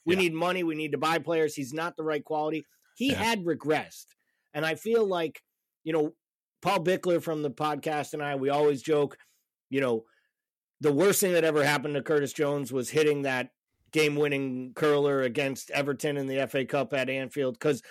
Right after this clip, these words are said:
Speaker 1: from that moment on, he just tried to recreate it every moment he was on the pitch, to the point where he turned the ball over in bad spots. His decision-making towards the end of last season looked like a kid who both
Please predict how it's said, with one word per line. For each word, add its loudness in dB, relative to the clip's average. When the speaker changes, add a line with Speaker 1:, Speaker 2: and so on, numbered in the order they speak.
Speaker 1:
from -2
that 2
moment 2
on, 0
he -2
just -6
tried 0
to -4
recreate -2
it -2
every -2
moment -4
he -4
was -4
on -4
the -8
pitch, -6
to 2
the 4
point 0
where 4
he 2
turned 0
the 2
ball 2
over 2
in -2
bad -2
spots. -8
His 2
decision-making 0
towards 0
the -4
end -6
of -6
last -4
season -4
looked 0
like 0
a -10
kid 0
who -4
both 2